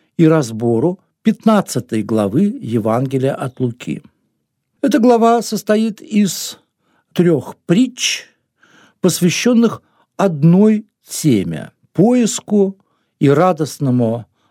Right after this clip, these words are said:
обретению потерянного. Сначала потерянная и найденная овца, о которой мы говорили в прошлый раз, потом потерянная монетка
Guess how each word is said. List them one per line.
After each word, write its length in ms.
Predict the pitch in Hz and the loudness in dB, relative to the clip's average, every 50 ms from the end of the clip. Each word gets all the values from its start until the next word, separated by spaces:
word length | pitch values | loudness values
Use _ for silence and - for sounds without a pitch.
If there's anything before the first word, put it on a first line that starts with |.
| _ | _
обретению 720 | - 120 107 123 120 104 - - 170 202 220 208 214 214 185 | -4 -2 0 0 0 -2 0 0 2 2 4 4 4 2 2
потерянного. 1120 | - - 196 196 - - - 214 208 202 175 139 104 87 90 85 80 76 - - - - _ _ _ _ _ _ _ _ _ _ _ _ _ _ - - _ | 0 0 -2 -2 -2 -4 -2 2 2 2 2 0 -2 -6 -8 -10 -12 -12 -14 -16 -18 -20 _ _ _ _ _ _ _ _ _ _ _ _ _ _ -20 -16 _
Сначала 540 | - - 226 247 233 - 262 262 254 208 139 | -2 2 2 2 4 4 2 2 2 2 0
потерянная 840 | - - 165 156 156 - 190 196 196 180 165 165 160 156 151 147 160 | 0 -2 -2 -2 0 0 2 2 2 2 2 0 0 0 0 0 -2
и 180 | - - 170 | -2 -2 -2
найденная 720 | 151 160 170 175 175 156 131 143 143 139 131 123 127 - - | 0 2 2 0 0 0 -2 -2 0 0 0 0 -2 -4 -4
овца, 720 | - 139 127 - - - - - - 131 117 120 131 147 - _ _ _ _ _ _ _ _ _ _ _ _ _ _ _ _ _ _ | -6 -6 -6 -6 -10 -12 -10 -6 -4 -2 -2 -2 -2 -6 -8 _ _ _ _ _ _ _ _ _ _ _ _ _ _ _ _ _ _
о 100 | - 254 | -4 -2
которой 320 | - 226 214 - 135 123 113 | 0 0 -2 0 0 -2 0
мы 140 | 120 120 | 0 -2
говорили 460 | 110 120 101 107 110 107 107 107 110 107 | -2 -2 -2 -2 -2 -2 -2 -2 -4 -4
в 100 | - _ | -6 _
прошлый 360 | 117 113 - - - 117 113 | -6 -8 -6 -6 -6 -6 -4
раз, 440 | 113 110 117 123 - - - - _ _ _ _ _ _ _ _ _ _ _ _ _ _ | -2 -2 -4 -4 -8 -12 -20 -20 _ _ _ _ _ _ _ _ _ _ _ _ _ _
потом 440 | 202 214 208 - 311 285 240 - - _ _ _ | -2 0 0 0 -2 -2 -4 -6 -12 _ _ _
потерянная 640 | - 202 196 - 247 247 233 226 208 202 190 190 180 | -2 -2 0 2 2 2 4 4 4 6 4 4 4
монетка 1000 | 170 165 170 160 143 131 123 120 107 - - - - - - 185 190 190 180 - | 4 2 2 2 2 2 2 0 0 -2 -6 -14 -8 -4 -2 -2 0 -2 -4 -8